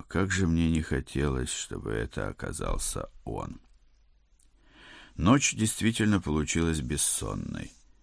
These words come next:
Все члены организации «Черти-вершители судеб» знали, что в маленькой деревеньке от правосудия нигде не спрячешься.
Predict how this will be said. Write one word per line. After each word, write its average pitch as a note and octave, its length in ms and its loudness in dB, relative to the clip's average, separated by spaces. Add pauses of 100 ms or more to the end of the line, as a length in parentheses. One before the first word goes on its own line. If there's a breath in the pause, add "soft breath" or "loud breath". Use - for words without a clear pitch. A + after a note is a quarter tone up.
(300 soft breath)
Все F2 240 2
члены D#2 340 4
организации C#2+ 1000 2
«Черти-вершители C#2 1120 0
судеб» F2 460 0
знали, D#2+ 560 0 (400 soft breath)
что D#2+ 280 0
в - 20 2
маленькой D#2 500 2
деревеньке D2 640 0
от B1+ 100 -6
правосудия C#2 640 0
нигде C#2 380 0
не C2+ 140 0
спрячешься. - 760 -8